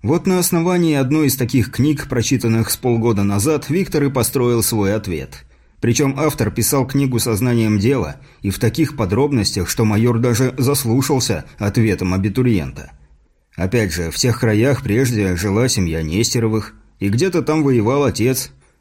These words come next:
из которого рассказы о войне нужно было тянуть клещами. Так что книга у Виктора была в особом ряду.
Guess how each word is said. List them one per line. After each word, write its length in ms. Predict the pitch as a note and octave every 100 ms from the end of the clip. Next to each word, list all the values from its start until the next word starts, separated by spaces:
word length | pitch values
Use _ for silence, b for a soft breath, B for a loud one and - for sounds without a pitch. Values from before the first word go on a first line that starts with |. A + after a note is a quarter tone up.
| -
из 140 | F#2+
которого 460 | - A2 C3+ A#2+ B2
рассказы 420 | A#2+ - B2 A2
о 80 | A2
войне 380 | A2 A2+ C3+ B2
нужно 320 | G#2 F#2 A2
было 240 | G#2+ G#2+
тянуть 360 | G2+ A#2 A2+ -
клещами. 640 | A2+ A#2 - F2+ D2 C2+ - - b b b b
Так 200 | F3 F3+
что 280 | - E3+ D3+
книга 340 | - E3+ D#3
у 200 | D3+ D3
Виктора 420 | C3 C#3 C#3 C#3+ C3+
была 280 | C3+ A#2
в 60 | B2
особом 440 | C3 A2+ G#2+ B2
ряду. 360 | A#2+ G2 E2